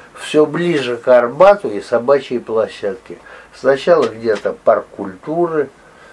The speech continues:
потом Арбат, а потом уже собачья площадка ближе к Мерзляковскому и так называемому Новому Арбату. Не раз мы говорили с ним о том,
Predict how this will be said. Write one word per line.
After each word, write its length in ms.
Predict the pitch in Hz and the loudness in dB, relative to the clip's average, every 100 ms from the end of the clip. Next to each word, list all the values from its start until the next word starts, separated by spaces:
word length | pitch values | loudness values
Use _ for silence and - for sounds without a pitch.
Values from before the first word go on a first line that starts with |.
| _ _ | _ _
потом 420 | 120 120 151 123 - | 2 4 0 -2 -2
Арбат, 640 | 113 110 127 175 190 - - - _ - | 0 0 2 4 4 -2 -14 -20 _ -4
а 120 | 104 | 0
потом 440 | - 131 175 160 | 2 2 0 -4
уже 260 | 135 117 117 | -4 -2 -4
собачья 600 | - 123 127 127 - 110 | 0 -2 2 0 0 -8
площадка 720 | - 113 110 - 170 170 - | -4 -2 -2 2 0 0 -6
ближе 460 | 95 98 127 117 101 | -10 -6 -6 -6 -10
к 160 | - 101 | -12 -10
Мерзляковскому 1120 | 98 92 101 101 - 185 156 - 143 123 104 - _ - _ | -10 -6 -8 -6 0 0 0 -6 -10 -10 -12 -16 _ -20 _
и 100 | 117 | -6
так 220 | 104 101 | -6 -10
называемому 640 | 104 107 120 127 123 110 98 | -10 -8 -4 -2 -4 -8 -10
Новому 600 | 107 107 98 90 85 90 | -8 -6 -6 -6 -6 -4
Арбату. 420 | 92 92 90 76 - _ _ - _ _ _ - - - - _ - | -4 -2 -6 -6 -12 _ _ -20 _ _ _ -20 -20 -20 -20 _ -12
Не 200 | 123 165 | 0 4
раз 420 | 170 175 139 - | 4 4 2 -2
мы 180 | 107 101 | -8 -6
говорили 720 | 104 110 113 110 107 104 - - | -2 0 0 -2 -2 -2 -4 -12
с 60 | - | -16
ним 300 | 104 98 95 | -14 -6 -6
о 80 | |
том, 320 | 95 139 151 | -4 -4 -4